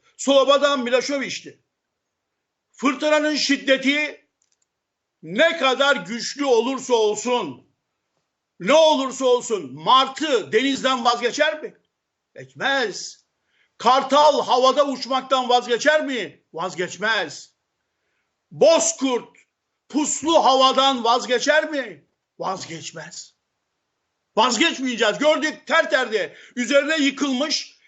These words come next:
evi terk etmeyen, sığınakta değil o evin içinde yaşayan binlerce Azerbaycan hiçbir şekilde aynen Yüce Atatürk'ün ifade ettiği gibi "Neyinle gelirsen gel biz buradayız." diyen bir halk var.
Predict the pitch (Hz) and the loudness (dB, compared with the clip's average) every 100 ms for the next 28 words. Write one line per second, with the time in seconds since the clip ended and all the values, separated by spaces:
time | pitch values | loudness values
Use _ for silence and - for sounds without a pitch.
0 | - 262 311 302 240 269 - 320 330 320 | -4 -2 0 -4 0 0 2 0 -2 -6
1 | 233 202 160 - _ - - 277 294 294 | -2 0 -2 -8 _ -12 -4 -2 0 2
2 | 285 285 285 262 311 247 277 269 269 277 | 2 2 0 2 2 4 4 4 2 0
3 | 320 285 - 247 254 269 254 262 277 302 | 0 -2 -4 0 4 4 4 2 2 2
4 | 247 - _ - 156 277 254 320 320 202 | -2 -12 _ -8 0 0 2 2 2 0
5 | 208 - 247 262 233 247 247 254 202 - | -4 -2 0 0 0 -2 0 -2 -4 -8
6 | _ 269 330 330 269 - 247 202 208 202 | _ 0 0 -2 -10 -10 -10 -10 -4 -4
7 | 165 - - 240 247 311 285 285 254 202 | -4 -8 -12 -6 0 2 2 0 -2 -4
8 | 247 - 294 233 277 254 262 214 247 254 | -6 0 0 0 -2 -2 -4 -8 -8 -2
9 | 254 247 226 254 254 294 269 240 254 311 | 2 2 2 -4 -4 -4 -2 -2 0 0
10 | 269 - - - _ - 196 226 285 339 | -2 -8 -20 -20 _ -18 -12 -2 2 4
11 | 381 370 359 311 285 269 254 226 247 240 | 4 2 0 -2 -2 -2 -6 -4 -2 -2
12 | 233 226 196 220 185 247 202 170 131 - | -2 -2 -4 -8 -6 -4 -4 -6 -8 -16
13 | - _ _ _ _ 147 202 214 247 165 | -20 _ _ _ _ -4 0 2 0 0
14 | 247 - 302 285 196 147 | -2 2 2 2 -2 -8